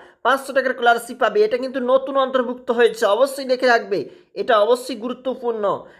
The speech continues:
কারণ স্টেজ ওয়ানের পরে যে স্টেজ টু তা, উম, যেখানে যাচ্ছে, সেখানে কিন্তু বিরাট ফ্যাসিলিটি থাকছে।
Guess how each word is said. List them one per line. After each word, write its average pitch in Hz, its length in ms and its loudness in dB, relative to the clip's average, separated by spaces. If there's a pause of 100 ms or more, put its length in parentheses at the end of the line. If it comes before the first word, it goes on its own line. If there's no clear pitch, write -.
(100)
কারণ 233 280 2
স্টেজ 254 420 -2
ওয়ানের 262 280 0
পরে 240 280 2
যে 240 140 -6
স্টেজ 233 420 0
টু 233 140 -10
তা, 226 320 2
উম, 220 340 -6
যেখানে 220 380 -4
যাচ্ছে, 214 560 -2 (320)
সেখানে 240 440 -2
কিন্তু 247 300 -4
বিরাট 214 340 2
ফ্যাসিলিটি 254 460 -6
থাকছে। 214 580 -6